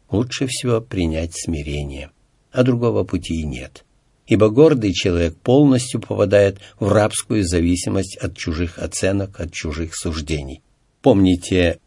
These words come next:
"Горе от ума" Грибоедова. А что скажет княжна Марья Алексеевна? Сёстры, братья, будем молиться Богу, чтобы дал нам силу подняться,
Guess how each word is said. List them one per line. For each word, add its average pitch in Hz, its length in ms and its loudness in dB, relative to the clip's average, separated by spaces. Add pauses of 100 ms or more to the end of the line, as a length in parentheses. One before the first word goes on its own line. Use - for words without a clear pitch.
(180)
"Горе 90 560 2
от - 220 -4
ума" 87 380 2 (100)
Грибоедова. 80 960 -2 (420)
А 92 140 0
что - 240 -2
скажет 82 680 -4 (160)
княжна 82 600 -2 (120)
Марья 76 300 0
Алексеевна? 104 800 -2 (840)
Сёстры, 127 440 2
братья, 92 680 4 (220)
будем 123 460 4
молиться 104 540 4
Богу, 92 440 2
чтобы 90 320 0
дал 85 260 4
нам 85 220 2
силу 101 420 0
подняться, 82 960 0